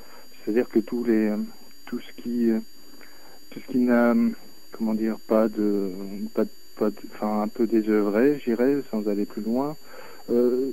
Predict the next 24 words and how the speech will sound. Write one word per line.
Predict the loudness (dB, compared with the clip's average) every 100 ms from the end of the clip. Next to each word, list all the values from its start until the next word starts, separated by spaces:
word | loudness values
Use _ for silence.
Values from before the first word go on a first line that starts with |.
| -4
finalement | -2 2 2 4 2 0
se | 0
retrouve, | 0 0 2 2 4
euh, | 2 2 0 -4 -8 -10 -10 -8 -6 -2
dans | 2 2 2 0 0
ce |
parti, | 0 0 0 0 2
qui | 2
au | 2
départ | 2 2 2
était | 2 0
un | 0
parti | -2 -8 -6 -4
foutoir, | -2 -2 2 2 2 -4 -16 -16 -14 -14 -6
qui | 0 2
maintenant | 4 2 2
est | 2
devenu | 2 2 2 2 0
un | -2
parti | -6 -6 -6
politique, | -2 -2 -4 -2 -2 0
et | 0
maintenant, | 0 0 -2 -2 -4 -8 -14 -14 -14 -14 -14 -14 -14 -14 -14 -14 -12 -6 2
euh, | 4